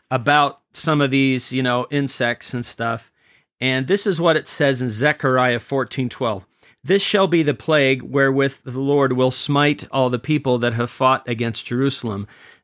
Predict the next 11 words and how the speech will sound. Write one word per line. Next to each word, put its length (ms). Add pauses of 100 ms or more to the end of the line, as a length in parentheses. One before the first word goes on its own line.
Their 140
flesh 360
shall 220
consume 440
away 320
while 220
they 140
stand 420
upon 300
their 160
feet. 380